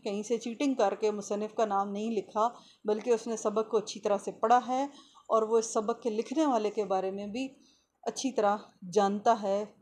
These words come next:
उसको ये चीज़ पता है कि इस सबक का लिखने वाला कौन है। तो मैंने जैसा कि आपको इस सबक के आगाज़ में कल जो लेक्चर था उसमें म-, शिबली नोमानी का तारुफ़ आपको करवाया था,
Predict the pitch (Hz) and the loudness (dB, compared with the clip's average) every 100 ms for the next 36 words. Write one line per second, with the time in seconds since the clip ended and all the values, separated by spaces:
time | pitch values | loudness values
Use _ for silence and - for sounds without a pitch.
0 | - - 175 - 240 254 _ - 220 - | -18 -12 -10 -2 -2 -4 _ -8 -8 -6
1 | 226 - - 208 220 208 185 196 185 190 | -12 -6 -2 2 2 2 -2 -4 -6 -6
2 | 180 180 190 185 185 180 175 175 175 170 | -4 -4 -6 -8 -8 -4 -4 -6 -8 -8
3 | 170 214 - - - _ _ 214 202 208 | -8 -10 -10 -20 -20 _ _ -2 -2 -2
4 | 202 208 226 214 208 220 220 202 - 202 | -4 -4 -2 0 0 0 2 0 0 -4
5 | 202 208 190 196 208 196 185 190 185 214 | -4 -6 -6 -2 0 2 2 0 -2 -8
6 | 196 208 214 208 196 196 185 180 202 190 | -4 -2 -2 -4 -6 -4 -6 -6 -10 -8
7 | 196 190 202 190 190 - _ _ - 220 | -10 -8 -8 -6 -8 -10 _ _ -6 -4
8 | 202 226 214 190 196 220 214 190 185 202 | -4 -4 -2 -2 -4 -2 -2 0 0 0
9 | 202 175 - 180 - 180 202 240 262 | -4 -6 -6 -8 -6 -2 -2 0 -4